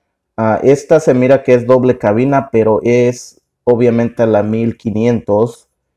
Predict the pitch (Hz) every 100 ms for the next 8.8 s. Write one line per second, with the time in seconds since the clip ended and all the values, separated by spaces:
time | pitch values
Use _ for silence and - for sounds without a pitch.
0 | _ - 78 120 120 110 104 120 127 151
1 | 156 - 101 104 104 - 127 120 110 110
2 | 110 110 110 107 104 110 117 127 117 101
3 | 98 98 104 117 147 143 147 _ _ _
4 | _ _ _ _ _ _ _ _ - 135
5 | 139 - - 98 98 - 117 123 110 -
6 | 110 113 - 117 107 101 120 127 - -
7 | 113 123 120 127 - 113 104 107 110 110
8 | 107 - 98 101 127 120 113